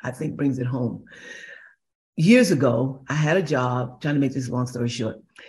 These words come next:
and I was taking a different route to my bus stop because it was a bus strike. So I was, to, to find a bus that wa-, was actually running, I had to go a different route. And I found myself walking under a trestle.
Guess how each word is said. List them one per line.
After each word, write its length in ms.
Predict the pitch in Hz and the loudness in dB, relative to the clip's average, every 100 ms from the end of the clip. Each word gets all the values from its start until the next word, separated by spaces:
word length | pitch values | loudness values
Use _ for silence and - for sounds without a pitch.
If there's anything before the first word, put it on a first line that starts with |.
| - - - | -20 -14 -4
and 520 | 165 160 151 147 143 | 0 2 2 2 0
I 120 | 156 | 0
was 300 | 143 151 123 - | 2 2 -2 0
taking 340 | 202 202 202 | 0 2 2
a 60 | 156 | 4
different 360 | 160 180 160 | 2 0 -2
route 280 | 160 170 170 | 0 0 0
to 100 | 175 | -2
my 160 | 143 139 | -2 -2
bus 280 | 131 156 151 | 0 -2 -2
stop 200 | 135 135 | -4 -2
because 240 | 139 131 | -4 -4
it 40 | |
was 120 | 131 127 | -4 -2
a 40 | |
bus 200 | 131 131 | -2 -4
strike. 320 | - 110 - - - - - - | -4 -8 -10 -16 -20 -20 -20 -2
So 140 | 170 | 2
I 40 | 147 | 2
was, 320 | 135 - - - | 2 -4 -12 -6
to, 120 | 160 | -4
to 140 | 143 143 | -2 -2
find 300 | 185 180 180 | 2 4 4
a 60 | |
bus 240 | 151 160 156 | 4 2 2
that 160 | 135 | 0
wa-, 180 | 135 143 | 0 -2
was 240 | 139 139 135 | 0 -2 -2
actually 360 | 151 151 143 | -2 0 0
running, 460 | 135 143 135 120 117 - | 2 2 2 0 -2 -4
I 60 | |
had 80 | 143 | -4
to 80 | 139 | -2
go 120 | 131 | -2
a 60 | 131 | -2
different 300 | 139 120 123 | -4 -2 -2
route. 220 | 117 120 | -2 -4
And 140 | 139 131 | -4 -4
I 140 | 131 | -4
found 380 | 131 165 185 208 | -6 -2 -2 0
myself 340 | 165 156 135 | -2 -4 -4
walking 460 | 127 156 180 165 131 - | -2 -2 0 -2 -4 -4
under 400 | 143 143 143 135 | -2 -2 -2 -4
a 60 | |
trestle. 520 | 131 180 165 131 113 | -4 -4 -2 -2 -4